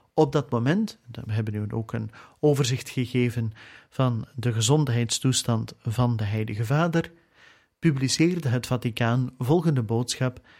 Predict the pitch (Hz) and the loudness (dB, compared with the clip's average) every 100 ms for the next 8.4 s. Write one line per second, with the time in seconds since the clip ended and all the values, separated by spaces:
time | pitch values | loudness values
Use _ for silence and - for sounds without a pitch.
0 | _ - 156 170 139 135 135 - _ _ | _ -2 0 2 2 2 -2 -6 _ _
1 | 147 139 131 139 131 - 120 120 117 - | 0 0 0 0 2 0 -2 -4 -4 -6
2 | - 123 143 160 156 147 139 131 156 147 | -4 0 0 2 2 2 2 4 4 2
3 | 131 127 110 123 107 101 98 107 - 120 | -2 -2 0 0 0 -2 -4 -4 -4 -4
4 | 113 107 104 - _ _ _ _ _ _ | -4 -6 -8 -16 _ _ _ _ _ _
5 | _ _ _ _ _ _ _ _ _ _ | _ _ _ _ _ _ _ _ _ _
6 | _ _ _ _ - 127 165 175 160 160 | _ _ _ _ -6 2 2 4 2 2
7 | 151 120 127 123 110 139 127 110 104 - | 0 2 2 2 0 0 0 -4 -6 -6
8 | 113 - - - | -8 -6 -6 -8